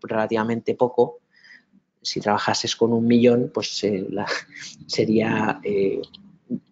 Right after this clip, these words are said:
difícil, ya me entiendes, ¿no? Pero bueno, en este caso, yo siempre digo lo mismo, Edwin, lo más bonito en la vida, ¿sabes qué es? Recorrer los caminos que te llevan a mejorar, ¿no? Y eso es lo más, eh, fascinante que existe, porque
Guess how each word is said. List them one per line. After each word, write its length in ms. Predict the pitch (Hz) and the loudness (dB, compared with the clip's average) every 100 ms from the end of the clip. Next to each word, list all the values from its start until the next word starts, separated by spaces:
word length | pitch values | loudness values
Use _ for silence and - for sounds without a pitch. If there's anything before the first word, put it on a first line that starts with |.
| - | -2
difícil, 540 | 117 147 139 98 95 | 2 4 4 0 -2
ya 140 | 104 | -8
me 100 | 113 | -10
entiendes, 520 | 110 107 113 98 101 - | -16 -8 -6 -8 -12 -12
¿no? 160 | 151 _ - _ | -12 _ -20 _
Pero 140 | 175 | 6
bueno, 220 | 180 151 - | 8 6 2
en 140 | 135 | 2
este 220 | 143 165 | 2 2
caso, 460 | 160 156 160 165 - | 2 2 2 2 0
yo 140 | 127 156 | 0 2
siempre 240 | 175 156 | 4 4
digo 160 | 131 117 | 4 4
lo 80 | |
mismo, 420 | 120 147 123 104 - | 2 -2 -4 -10 -6
Edwin, 420 | 127 127 113 110 - | -2 0 0 -4 -4
lo 100 | 120 | 2
más 220 | 143 190 | 4 4
bonito 300 | 190 185 185 | 4 4 4
en 80 | 170 | 2
la 80 | 156 | 4
vida, 180 | 175 196 | 2 2
¿sabes 300 | - 143 - | 0 -2 0
qué 100 | 160 | -4
es? 220 | - - _ _ _ - | -4 -14 _ _ _ -2
Recorrer 460 | 151 143 143 170 | 2 4 6 6
los 220 | 175 165 | 6 4
caminos 640 | - 143 160 190 247 - - _ _ _ _ _ - | 4 2 2 2 -2 -10 -18 _ _ _ _ _ 0
que 100 | 139 | 4
te 140 | 131 | 6
llevan 300 | 143 151 160 | 6 6 4
a 480 | 139 131 123 123 - _ | 2 0 -2 -6 -14 _
mejorar, 580 | 135 127 123 147 123 - - _ - | -6 -4 -2 0 0 -2 -14 _ -8
¿no? 280 | 139 233 - _ _ - _ | -6 -6 -10 _ _ -20 _
Y 140 | 139 | 4
eso 180 | 190 208 | 4 4
es 80 | 202 | 0
lo 100 | 175 | 0
más, 380 | 170 165 - - | 0 -4 -8 -4
eh, 220 | 143 131 | 0 0
fascinante 600 | 123 127 - 139 139 139 | -2 -6 -6 -4 -2 -2
que 60 | 123 | -4
existe, 440 | 110 - 151 - | -6 -4 -4 -2
porque 640 | 120 127 123 131 123 117 - | -2 -2 -2 2 4 2 -2